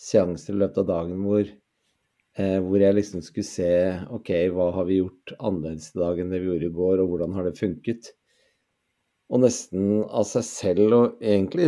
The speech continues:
uten beregning fra min side i hele tatt, men så ble det en, ble det på en måte en opphold i,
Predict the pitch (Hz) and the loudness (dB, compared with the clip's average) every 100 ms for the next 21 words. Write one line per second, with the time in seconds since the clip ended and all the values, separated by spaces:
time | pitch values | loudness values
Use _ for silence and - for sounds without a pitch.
0 | 123 - 104 104 104 110 92 85 92 98 | 4 4 4 4 6 6 6 2 -2 -2
1 | 104 95 92 98 95 92 110 117 123 123 | -2 -2 -2 -2 0 -2 -4 -4 -4 -2
2 | 110 110 95 98 101 - _ _ _ _ | 2 4 4 2 -2 -8 _ _ _ _
3 | _ _ - 110 110 101 104 123 117 104 | _ _ 0 6 8 6 4 2 4 4
4 | - 117 135 131 _ 95 90 101 | 2 -4 -2 -4 _ 2 4 6